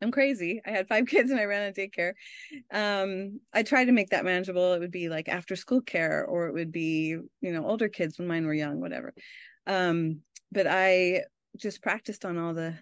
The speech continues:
the kids that I was taking care of. And it was mostly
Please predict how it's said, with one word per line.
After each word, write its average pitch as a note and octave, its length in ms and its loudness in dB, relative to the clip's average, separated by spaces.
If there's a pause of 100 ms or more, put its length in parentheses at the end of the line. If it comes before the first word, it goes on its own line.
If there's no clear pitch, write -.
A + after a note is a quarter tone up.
the F3 80 -6
kids E3 260 -6
that D#3+ 120 -4
I D#3+ 360 -2 (220)
was F3+ 140 -4
taking D#3+ 260 -2
care E3 280 -2
of. G3+ 220 -4
And G3 100 -2
it G3 60 2
was G3+ 180 0
mostly C#4 640 -2